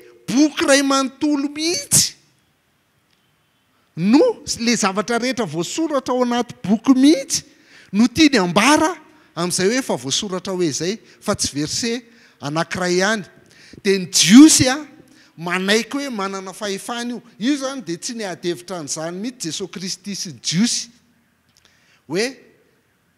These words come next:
tenin'Andriamanitra ve soratra masina io? Le Tanakh, ta-, raha tadidinareo le tamin'ny fiaonantsika voalohany.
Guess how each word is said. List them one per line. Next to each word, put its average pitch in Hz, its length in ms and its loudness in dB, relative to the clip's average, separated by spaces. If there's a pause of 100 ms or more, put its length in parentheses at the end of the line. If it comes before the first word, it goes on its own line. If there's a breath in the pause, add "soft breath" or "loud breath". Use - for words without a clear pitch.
(120)
tenin'Andriamanitra 220 800 -4
ve 180 160 -10
soratra 202 480 -8
masina 190 460 -8
io? 214 240 -4 (920)
Le 160 140 -8
Tanakh, 190 600 -8 (260)
ta-, 139 220 -12
raha 147 180 -10
tadidinareo 127 600 -8
le 208 100 -8
tamin'ny 151 220 -12
fiaonantsika 147 420 -14
voalohany. 139 460 -14